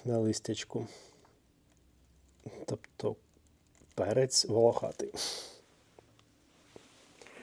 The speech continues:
Виявилось дійсно складний перець, е, дуже-дуже погано сходить. У нього насінинка така,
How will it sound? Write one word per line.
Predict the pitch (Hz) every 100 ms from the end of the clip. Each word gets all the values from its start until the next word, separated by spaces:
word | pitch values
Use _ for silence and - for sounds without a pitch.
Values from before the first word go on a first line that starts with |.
| - - - - - - - - - -
Виявилось | 123 156 165 165 147
дійсно | 131 151 - 139 131
складний | - - 127 120 123 131 123
перець, | 117 120 131 135 127 - -
е, | 120 117 113 110 107 - - - - -
дуже-дуже | 123 110 117 98 104 92 110 95 101 101 - - - -
погано | 123 117 123 113
сходить. | 110 - - - 113 110 135 156 - - - - - - - - - - - -
У |
нього | 120 127
насінинка | 131 135 - 143 151 139 123
така, | 123 - 135 127 120 110